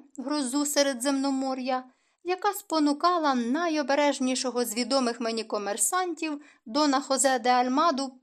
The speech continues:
дійти до ставки у двадцять п'ять тисяч піастрів за покупку,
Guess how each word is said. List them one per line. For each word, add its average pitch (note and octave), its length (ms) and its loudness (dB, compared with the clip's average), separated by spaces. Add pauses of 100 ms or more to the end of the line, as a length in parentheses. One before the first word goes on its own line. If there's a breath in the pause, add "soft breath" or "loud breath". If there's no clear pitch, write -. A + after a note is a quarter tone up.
(260)
дійти B3+ 480 -2
до A3 340 0
ставки E4+ 560 -2
у B3+ 120 -4
двадцять A#3 520 0
п'ять D#4 280 -6
тисяч D4 340 -6
піастрів C#4 580 -4
за D4 140 0
покупку, D4 800 -10